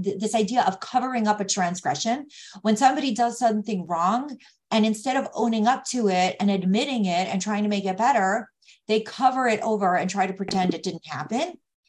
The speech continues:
right? And the second, the second half is how one who harps on a matter,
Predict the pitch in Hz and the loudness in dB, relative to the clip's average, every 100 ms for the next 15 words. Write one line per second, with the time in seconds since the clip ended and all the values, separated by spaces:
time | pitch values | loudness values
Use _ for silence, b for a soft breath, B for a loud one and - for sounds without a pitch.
0 | _ 175 208 269 B B - 190 202 269 | _ 0 0 -2 B B -2 0 2 0
1 | 277 311 247 - 208 202 302 294 233 196 | -2 0 -2 -2 -2 -2 -2 0 0 0
2 | 196 180 185 180 185 214 214 202 208 277 | 0 -2 -4 -4 0 0 2 0 0 -2
3 | 302 - 185 180 165 156 165 - | -2 0 0 0 -2 0 0 -2